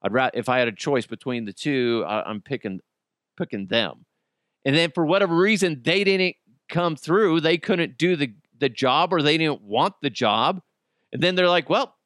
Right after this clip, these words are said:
you got this guy." And you're either looked at as, "Well, pff, he's second best." I don't know. Could you imagine if they held that over your head the en-,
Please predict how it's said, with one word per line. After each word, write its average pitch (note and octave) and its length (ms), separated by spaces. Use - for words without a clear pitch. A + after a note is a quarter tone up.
you B2+ 100
got G#3 200
this B3+ 200
guy." A2 300
And D#3 520
you're E3+ 320
either F3+ 640
looked F3 380
at F3 260
as, D3 420
"Well, G2+ 140
pff, - 280
he's A2+ 260
second - 640
best." G2+ 540
I A2+ 80
don't C#3 160
know. C#3 420
Could F3+ 120
you A#3 80
imagine G3 440
if F#3+ 120
they F#3 200
held F3+ 200
that F#3 160
over F#3+ 180
your C#3 160
head D#3 300
the E3+ 120
en-, D#3 140